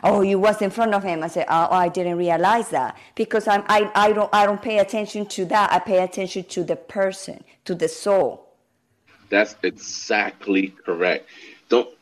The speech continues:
Speaker 2: it's a, there's one thing that a lot of people may have a hard time accepting, but this is true. And I've experimented. I've,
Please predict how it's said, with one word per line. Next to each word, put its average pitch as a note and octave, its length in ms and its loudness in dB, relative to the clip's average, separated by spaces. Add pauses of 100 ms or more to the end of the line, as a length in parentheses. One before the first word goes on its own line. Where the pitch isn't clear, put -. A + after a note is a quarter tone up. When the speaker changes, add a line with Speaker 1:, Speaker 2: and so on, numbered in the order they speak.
(300)
Speaker 2:
it's C3 240 2
a, D3+ 160 4
there's D3 300 2
one E3 320 4
thing D#3+ 220 6
that B2+ 100 6
a A2 80 8
lot B2 180 4
of C#3+ 80 2
people B2+ 260 -6
may A#2+ 140 0
have A2+ 180 0
a F#2 60 -6
hard G#2 240 -2
time F#2+ 180 -8
accepting, D2+ 580 -6 (340)
but B2 160 6
this F3+ 180 2
is D#3 140 -2
true. - 480 4 (320)
And C#3 240 2
I've D#3+ 280 4
experimented. D3+ 1200 4 (800)
I've, G#2+ 280 0